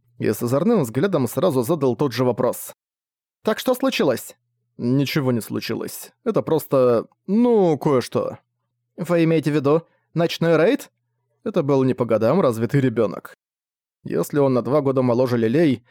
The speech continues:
то ему было около тринадцати лет. Было неудивительно слышать подобные слова от мальчика, который растёт. Но что бы сделал нормальный взрослый? Отчитал бы его? Или отпустил? И Таме было любопытно, откуда мальчик узнал эти слова.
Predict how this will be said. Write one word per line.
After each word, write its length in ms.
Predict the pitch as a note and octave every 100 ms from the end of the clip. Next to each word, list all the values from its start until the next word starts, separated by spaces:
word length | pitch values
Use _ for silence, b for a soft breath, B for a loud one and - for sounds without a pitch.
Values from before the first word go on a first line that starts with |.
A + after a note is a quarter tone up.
| b b -
то 100 | C3
ему 180 | A#3
было 200 | A#3+ E3
около 280 | D3+ F3+ D3
тринадцати 500 | A#2 A#2+ B2+ - A#2+
лет. 460 | A2 F2+ - - - _ _ _ _
Было 320 | - A2 D#3 F#3
неудивительно 680 | E3 C#3 A#2 D3 G3+ C3+
слышать 300 | A2 C3 A#2+
подобные 400 | - A#2 A#2 A#2+
слова 340 | G#2+ A#2 A2 B2
от 80 | A2
мальчика, 460 | A#2 E3 - -
который 300 | - - B2+
растёт. 560 | A2+ - - G#2 - - _ _ _ _ _
Но 120 | B2+
что 160 | A#2+ C#4
бы 120 | A#3
сделал 360 | B2+ D#3 F3+ C3+
нормальный 420 | C3 C#3 C#3+ C3+
взрослый? 560 | A#2 D#3 C#3+ - - - _ _
Отчитал 460 | A#2 - - C3 G#3
бы 140 | G#3+
его? 340 | B2 F#2+ D2+ - _ _
Или 160 | A#3
отпустил? 640 | E3+ - C3+ - A#2 - - _ _ _ _ _ _ _
И 80 | A#2
Таме 240 | C#3+ D#3+
было 200 | C3 C#3
любопытно, 500 | C3+ B2 A2+ G3 E3
откуда 280 | A#2 - B2
мальчик 340 | A#2+ G#2+ -
узнал 280 | B2+ B2+ A#2
эти 120 | A2
слова. 520 | A2 C#3 A#2+ G2+ -